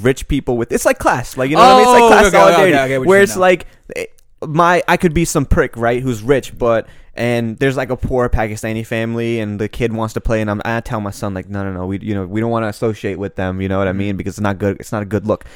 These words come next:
Speaker 1: I think that happens a lot more than, like,
Speaker 2: Yeah.
Speaker 1: what people let on. Because I have,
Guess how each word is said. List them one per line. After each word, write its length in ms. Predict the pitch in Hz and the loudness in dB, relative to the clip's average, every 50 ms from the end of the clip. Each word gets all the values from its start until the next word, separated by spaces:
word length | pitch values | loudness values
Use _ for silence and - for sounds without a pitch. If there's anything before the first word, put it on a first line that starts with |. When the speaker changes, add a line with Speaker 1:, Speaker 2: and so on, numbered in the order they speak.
| - - | -12 -6
Speaker 1:
I 60 | - - | -6 -4
think 140 | 277 277 | -2 -2
that 80 | 190 131 | -2 -2
happens 300 | 131 117 101 - - - - | -2 -4 -6 -6 -8 -8 -8
a 60 | - | -10
lot 340 | 98 95 98 107 107 101 - 101 | -8 -4 -2 -2 -2 -2 -2 -4
more 220 | 98 98 95 92 | -4 -4 -4 -4
than, 480 | 85 90 87 87 87 85 82 78 - - _ 107 | -6 -6 -8 -8 -8 -10 -12 -14 -16 -18 _ -8
like, 300 | 98 92 92 - - - | -8 -8 -8 -8 -12 -16
Speaker 2:
Yeah. 200 | - 269 247 - - | -8 -8 -8 -2 0
Speaker 1:
what 120 | 127 117 | 0 0
people 220 | - 123 117 - 95 | 2 0 -2 -2 -2
let 140 | 92 95 95 | -2 -2 -2
on. 140 | 87 90 90 | -2 -4 -4
Because 240 | 123 117 151 143 - - | -2 0 0 0 2 2
I 120 | 147 156 | 0 0
have, 420 | 165 151 143 123 127 131 120 120 | 0 0 0 0 0 0 -2 -6